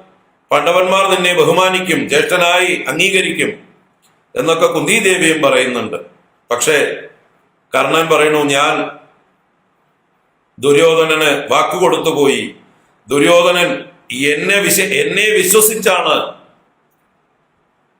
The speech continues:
ഇതിനൊക്കെ ഒരുമ്പെട്ടിരിക്കുന്നത്. അപ്പൊ ഞാൻ പക്ഷം മാറിക്കഴിഞ്ഞാൽ ദുര്യോധനനെ ചതിക്കലാകും, ദുര്യോധനന്റെ സർവ്വ പദ്ധതികളും പൊളിഞ്ഞു വീഴും,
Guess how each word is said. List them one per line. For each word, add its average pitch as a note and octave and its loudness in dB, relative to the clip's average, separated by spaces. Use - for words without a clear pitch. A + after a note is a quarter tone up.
ഇതിനൊക്കെ E3+ 0
ഒരുമ്പെട്ടിരിക്കുന്നത്. D#3 0
അപ്പൊ D3+ 2
ഞാൻ D3 0
പക്ഷം G3+ 0
മാറിക്കഴിഞ്ഞാൽ F3 0
ദുര്യോധനനെ F3 2
ചതിക്കലാകും, D#3+ 0
ദുര്യോധനന്റെ F3 2
സർവ്വ F3 2
പദ്ധതികളും F#3 0
പൊളിഞ്ഞു E3+ 2
വീഴും, D3 0